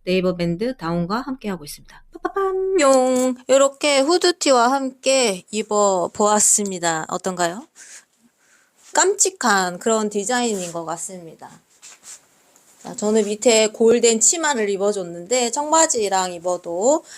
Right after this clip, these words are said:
예쁠 것 같습니다. 그리고 이 원단은 조끼를 만들어 입어도 괜찮을 것 같고,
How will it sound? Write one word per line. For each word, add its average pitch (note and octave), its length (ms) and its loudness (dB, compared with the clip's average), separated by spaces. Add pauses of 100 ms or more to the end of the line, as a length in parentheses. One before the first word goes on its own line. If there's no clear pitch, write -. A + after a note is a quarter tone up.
(140)
예쁠 G#3 300 -4
것 G3+ 140 -2
같습니다. F3 600 -6 (260)
그리고 A3 140 0
이 A#3+ 240 4
원단은 A#3 720 2
조끼를 F4 680 2
만들어 A3+ 440 4
입어도 G#3 360 0
괜찮을 G3+ 480 -6
것 F#3 160 -4
같고, F3+ 500 2